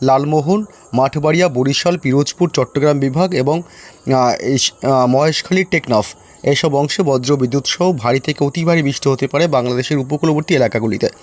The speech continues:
তবে বৃহস্পতিবার থেকে ঘনাবে ব্যাপক দুর্যোগ। বৃহস্পতিবার অর্থাৎ ভোররাত থেকে ভারী বৃষ্টির সম্ভাবনা রয়েছে।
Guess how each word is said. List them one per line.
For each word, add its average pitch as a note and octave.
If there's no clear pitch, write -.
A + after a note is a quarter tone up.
তবে G#3
বৃহস্পতিবার G3
থেকে F#3
ঘনাবে C#3+
ব্যাপক A#2+
দুর্যোগ। A2
বৃহস্পতিবার F#3
অর্থাৎ D#3
ভোররাত D#3
থেকে F3+
ভারী C3+
বৃষ্টির C3+
সম্ভাবনা D#3+
রয়েছে। E3+